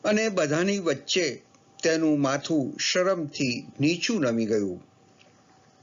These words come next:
અકબરે કહ્યું, "તું ખૂબ નીડર, ચાલાક અને બુદ્ધિશાળી છે. હું ઘણા સમયથી મારા દરબારના લાંચિયા માણસોને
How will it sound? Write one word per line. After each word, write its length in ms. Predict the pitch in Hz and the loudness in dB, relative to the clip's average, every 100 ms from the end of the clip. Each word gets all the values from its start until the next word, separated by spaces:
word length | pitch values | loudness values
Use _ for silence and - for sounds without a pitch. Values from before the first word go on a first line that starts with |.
| - _ - | -20 _ -4
અકબરે 400 | 127 107 117 113 | -2 0 0 0
કહ્યું, 400 | 120 113 156 190 - - - - - - _ | 0 0 -2 -4 -12 -20 -20 -20 -20 -20 _
"તું 200 | 226 240 | 0 2
ખૂબ 320 | 202 214 214 | 2 0 0
નીડર, 640 | 143 127 151 165 190 240 254 - - | -4 0 0 2 0 0 -4 -6 -2
ચાલાક 500 | 147 143 180 - - - | 0 2 0 -4 -12 -4
અને 180 | 165 170 | 0 0
બુદ્ધિશાળી 720 | 156 139 117 208 226 143 120 | 0 -2 0 -2 0 0 -2
છે. 280 | 101 - 82 - _ _ - - - - 233 | -4 -6 -8 -12 _ _ -20 -20 -20 -4 0
હું 120 | 226 | 2
ઘણા 240 | 185 202 | 2 0
સમયથી 460 | - 165 165 190 226 | 0 -2 -2 -2 0
મારા 300 | 190 165 180 | 2 2 2
દરબારના 640 | 160 131 127 151 160 180 | 2 2 2 0 0 -4
લાંચિયા 540 | 180 135 135 131 185 180 | -2 0 0 0 0 2
માણસોને 640 | 135 135 143 165 170 | 0 0 0 0 -2